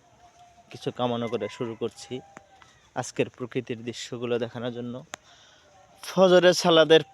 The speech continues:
পর ইনশাল্লাহ হাঁটতে হাঁটতে বিভিন্ন ক্ষেতের কাছ দিকে আসলাম। দেখেন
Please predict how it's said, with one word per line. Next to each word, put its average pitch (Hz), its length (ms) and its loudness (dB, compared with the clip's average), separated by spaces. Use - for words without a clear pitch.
পর 156 320 8
ইনশাল্লাহ 143 500 2
হাঁটতে 131 380 -2
হাঁটতে 127 480 -2
বিভিন্ন 160 580 -4
ক্ষেতের 131 360 -2
কাছ 120 180 0
দিকে 120 180 -2
আসলাম। 117 360 -4
দেখেন 117 280 -14